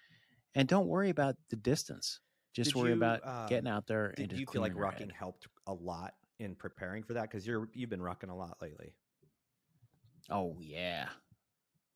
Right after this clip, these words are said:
Speaker 2: Yeah.
Speaker 1: Yeah, absolutely. That's why I love rucking. And I like, um,
Speaker 2: Yeah.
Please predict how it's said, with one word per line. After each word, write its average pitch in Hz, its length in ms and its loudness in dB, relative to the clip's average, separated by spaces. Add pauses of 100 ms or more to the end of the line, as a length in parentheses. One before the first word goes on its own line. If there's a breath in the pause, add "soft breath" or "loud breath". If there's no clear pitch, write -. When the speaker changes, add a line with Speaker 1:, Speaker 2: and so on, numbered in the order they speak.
(880)
Speaker 2:
Yeah. 101 160 -8 (720)
Speaker 1:
Yeah, 120 240 8
absolutely. 98 480 0
That's 107 240 4
why 110 100 10
I 87 40 8
love 90 240 2
rucking. 87 360 -4 (920 soft breath)
And 110 280 4
I 131 140 6
like, 151 260 4
um, 113 440 2
Speaker 2:
Yeah. - 0 -